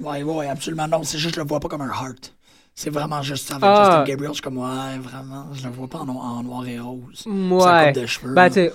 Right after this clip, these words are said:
Speaker 2: on s'entend, là, je dis Hart, mais t'es pas obligé de faire un autre Hart Foundation, mais tu
Speaker 1: Non,
Speaker 2: fais
Speaker 1: c'est
Speaker 2: comme
Speaker 1: ça.
Speaker 2: un,
Speaker 1: Mais ouais,
Speaker 2: un
Speaker 1: t'as
Speaker 2: clin d'œil à, là.
Speaker 1: Oh, et t'as assez de talent en, en, en ces trois personnes-là pour être capable de faire quelque chose.
Speaker 2: Exactement.
Speaker 1: Qui
Speaker 2: Là, les
Speaker 1: signifie
Speaker 2: trois sont comme,
Speaker 1: Ouais.
Speaker 2: sont là, puis tu sais pas trop, là.
Speaker 1: Ça doit être à cause de Totally Divas qui sont, euh, qui sont un peu, euh,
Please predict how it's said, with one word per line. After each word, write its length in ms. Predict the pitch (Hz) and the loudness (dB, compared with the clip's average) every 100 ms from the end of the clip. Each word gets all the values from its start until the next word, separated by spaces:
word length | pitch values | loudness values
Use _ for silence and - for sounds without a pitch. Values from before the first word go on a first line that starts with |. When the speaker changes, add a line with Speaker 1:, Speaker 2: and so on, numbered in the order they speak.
| - | -2
Speaker 2:
on 100 | 156 | 0
s'entend, 360 | 160 135 160 | 0 2 0
là, 100 | 180 | 2
je 80 | 151 | 0
dis 180 | 139 151 | -2 -2
Hart, 300 | 143 156 170 | 2 4 4
mais 80 | 156 | 0
t'es 100 | 135 | -4
pas 60 | |
obligé 200 | 151 147 | -6 -4
de 40 | 147 | -2
faire 120 | 160 | 0
un 120 | 139 | 0
autre 160 | 139 - | -2 0
Hart 100 | 143 | 0
Foundation, 420 | 151 135 143 240 | 0 -2 -2 -2
mais 80 | 269 | -4
tu 80 | 160 | -2
Speaker 1:
Non, 60 | 147 | -2
Speaker 2:
fais 60 | |
Speaker 1:
c'est 40 | 160 | 2
Speaker 2:
comme 120 | 160 | 2
Speaker 1:
ça. 80 | 147 139 | 2 0
Speaker 2:
un, 60 | 120 - - | -2 -8 -4
Speaker 1:
Mais 40 | |
ouais, 160 | 175 156 | 2 4
Speaker 2:
un 60 | |
Speaker 1:
t'as 60 | 160 | 6
Speaker 2:
clin 180 | 202 175 | 8 8
d'œil 240 | 175 170 | 8 6
à, 240 | 156 175 311 | 6 2 2
là. 120 | 311 339 - | -2 -4 -6
Speaker 1:
Oh, 180 | 294 | -6
et 80 | - | -4
t'as 120 | - | 0
assez 200 | 320 - | 0 0
de 60 | 113 | 0
talent 320 | 160 143 139 | 0 0 -2
en, 400 | 139 127 131 131 127 - | -4 -4 -4 -6 -8 -8
en, 280 | 131 127 127 | -8 -8 -6
en 20 | |
ces 160 | 127 131 | -6 -8
trois 240 | 127 139 | -6 -6
personnes-là 460 | 127 131 - 123 131 | -6 -6 -6 -6 -6
pour 80 | 127 | -8
être 80 | |
capable 220 | 123 127 123 | -12 -10 -10
de 40 | |
faire 120 | 127 | -10
quelque 120 | 120 | -12
chose. 160 | 127 247 | -10 -2
Speaker 2:
Exactement. 520 | 202 185 185 208 254 | 2 2 2 2 2
Speaker 1:
Qui 40 | 196 | 2
Speaker 2:
Là, 80 | |
les 80 | 196 | 4
Speaker 1:
signifie 80 | 180 | 2
Speaker 2:
trois 200 | - 214 | 2 0
sont 180 | 220 175 | 2 0
comme, 400 | - 160 147 135 - - 65 - - - - 57 - - | 4 2 2 -4 -8 -12 -12 -14 -14 -16 -16 -18 -18 -18
Speaker 1:
Ouais. 240 | 117 110 101 | -14 -12 -2
Speaker 2:
sont 180 | 147 | 0
là, 260 | 139 123 117 120 120 | 2 0 -2 -8 -12
puis 140 | 131 | -14
tu 60 | - | -10
sais 100 | 131 | -8
pas 100 | 123 | -8
trop, 260 | - 117 113 | -8 -8 -6
là. 60 | |
Speaker 1:
Ça 80 | 123 | -6
doit 120 | 151 | -6
être 60 | 160 | -8
à 40 | |
cause 180 | 131 120 | -8 -10
de 40 | 117 | -12
Totally 320 | 113 110 117 | -16 -14 -14
Divas 400 | 110 110 113 113 | -14 -14 -14 -12
qui 60 | - | -12
sont, 80 | 110 | -12
euh, 320 | 101 98 110 | -18 -20 -18
qui 60 | - | -16
sont 160 | 120 107 | -16 -16
un 80 | 110 | -18
peu, 260 | - | -16
euh, 40 | 110 | -14